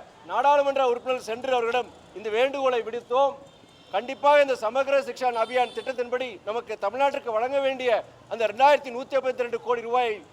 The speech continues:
உடனே நீங்கள் வழங்க வேண்டும், இதனால் மாணவர்களுடைய எதிர்காலம் பாதிக்கப்படுகின்றது என்று நாங்கள் வேண்டுகோள் விடுத்தோம். ஆனால் அவர்கள் என்ன சொன்னார்கள் என்றால், தமிழ்நாட்டை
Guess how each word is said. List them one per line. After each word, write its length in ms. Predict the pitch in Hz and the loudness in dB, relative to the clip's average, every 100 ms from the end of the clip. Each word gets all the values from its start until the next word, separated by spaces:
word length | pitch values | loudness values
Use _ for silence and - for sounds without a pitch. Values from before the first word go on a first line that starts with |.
| - - | -20 -10
உடனே 240 | 196 254 285 262 | -6 0 0 0
நீங்கள் 260 | 247 233 190 | -4 -4 -2
வழங்க 200 | 226 240 | -2 -2
வேண்டும், 240 | 226 240 247 | -4 -6 -6
இதனால் 280 | 233 277 214 - - - - - | 4 6 6 0 -20 -20 -16 -4
மாணவர்களுடைய 680 | 208 277 302 285 269 240 233 202 156 - - - - - - _ - 208 | 0 4 4 2 0 0 0 0 -2 -10 -20 -20 -20 -20 -20 _ -10 -6
எதிர்காலம் 500 | 285 302 302 294 262 | 0 6 8 8 6
பாதிக்கப்படுகின்றது 800 | 262 254 240 233 226 214 240 269 240 | 4 2 -6 -4 -6 -6 -4 -2 -2
என்று 160 | 240 233 | 0 0
நாங்கள் 200 | 220 196 | 0 -2
வேண்டுகோள் 360 | 220 240 233 226 | -4 -2 -4 -4
விடுத்தோம். 380 | 214 - 262 269 - - - | -6 0 2 2 -4 -20 -6
ஆனால் 220 | 214 247 196 | 0 0 4
அவர்கள் 320 | 214 262 254 233 | 2 4 0 0
என்ன 120 | 285 285 | 0 0
சொன்னார்கள் 420 | 262 269 247 233 | 0 2 2 -2
என்றால், 320 | 226 254 285 - - - - - - - - - - 165 | 0 4 4 2 -12 -20 -20 -20 -20 -20 -20 -20 -14 -6
தமிழ்நாட்டை 560 | 226 285 302 302 294 | -4 2 4 4 0